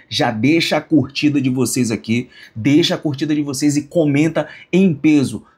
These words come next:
Fora Tite. Porque logo de cara já vou dar essa notícia aqui pra vocês. Dirigentes do Flamengo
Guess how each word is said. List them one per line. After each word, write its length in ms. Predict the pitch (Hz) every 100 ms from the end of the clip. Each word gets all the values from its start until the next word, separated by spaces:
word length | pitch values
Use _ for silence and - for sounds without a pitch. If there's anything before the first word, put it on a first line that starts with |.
| _
Fora 640 | - - 131 139 139 139
Tite. 560 | 139 160 156 131 110 - _
Porque 240 | 160 -
logo 180 | 226 269
de 100 | 202
cara 240 | - 226
já 80 | 208
vou 140 | 196 202
dar 80 |
essa 160 | 208 214
notícia 300 | 196 190 180
aqui 80 | 175
pra 120 | 185
vocês. 640 | 160 131 127 101 - - _ - -
Dirigentes 1120 | 123 202 190 131 151 190 202 196 196 156 - - _
do 400 | 110 165 190 196
Flamengo 1000 | - 170 185 165 127 143 160 151 151